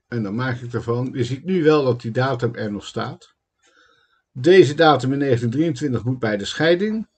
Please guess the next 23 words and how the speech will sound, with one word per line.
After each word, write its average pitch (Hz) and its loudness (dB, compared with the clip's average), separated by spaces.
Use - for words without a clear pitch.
Ctrl 117 -4
X - -18
en 147 -8
Ctrl 98 -6
V. 139 2
En 98 -10
dit 127 2
was 135 -4
de 117 -8
eigenlijke 123 0
datum 117 -4
die 113 -6
we 110 -4
moeten 110 -4
hebben. 123 -6
Dus 98 -18
die 120 -16
pak - -12
ik - -16
zo - -10
mee. - -12
Ctrl - -8
X - -16